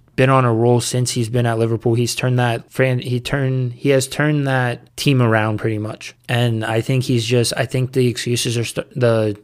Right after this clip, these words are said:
season's starting to get to him, one, 'cause it has to be a very mental draining season. The fact that you're playing multiple games a week, you're having games canceled, games are getting moved and all this stuff. I think it is very mental draining, but we gotta come up with better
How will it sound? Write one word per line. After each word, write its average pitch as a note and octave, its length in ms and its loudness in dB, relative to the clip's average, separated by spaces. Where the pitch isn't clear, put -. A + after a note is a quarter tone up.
season's C#3+ 500 2
starting B2+ 320 2
to A#2+ 80 0
get A#2 200 0
to A#2+ 100 -6
him, A2+ 240 -4
one, A2 320 -4
'cause C3 220 4
it C#3 100 6
has D#3 300 0
to A#2+ 80 0
be A#2 120 4
a G#2+ 60 0
very A#2 320 4
mental A#2+ 320 0
draining A2+ 380 -2
season. G#2+ 380 -4
The A2 60 -4
fact A#2 280 -2
that A2 260 0
you're A2 240 0
playing A#2+ 460 0
multiple A#2 400 0
games A2+ 260 -2
a A2+ 60 -2
week, A2+ 380 -2
you're A2 120 -2
having A2+ 300 -4
games A2 300 -2
canceled, A2+ 640 -4
games B2 260 2
are B2 60 4
getting A#2 320 2
moved A2 340 2
and A2 80 -4
all A2+ 160 0
this A2+ 160 0
stuff. A2+ 220 -2
I A#2+ 60 2
think E3+ 200 0
it E3+ 100 4
is F3 140 4
very B2 240 2
mental A2 260 -2
draining, G#2 460 -4
but B2+ 280 4
we C3 140 2
gotta D3+ 180 6
come C#3+ 160 2
up C3 100 4
with A#2 160 2
better A#2+ 500 4